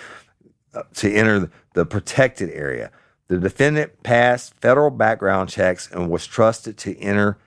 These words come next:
containment and repair and maintain very sensitive plant equipment that kept the public safe from nuclear disasters.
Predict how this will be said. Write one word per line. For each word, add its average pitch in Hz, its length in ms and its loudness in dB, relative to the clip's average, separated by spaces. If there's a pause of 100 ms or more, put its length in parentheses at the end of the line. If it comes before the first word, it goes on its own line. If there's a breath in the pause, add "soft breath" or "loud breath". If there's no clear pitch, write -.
(240)
containment 123 680 0
and 90 140 -2
repair 113 500 2
and 95 220 -4
maintain 101 640 -2
very 98 280 2
sensitive 123 520 -4
plant 98 340 -2
equipment 90 460 -4
that 73 120 -6
kept - 260 -2
the - 60 -10
public 92 320 0
safe 90 320 -2
from 64 240 -10
nuclear 92 560 -2
disasters. 78 720 -6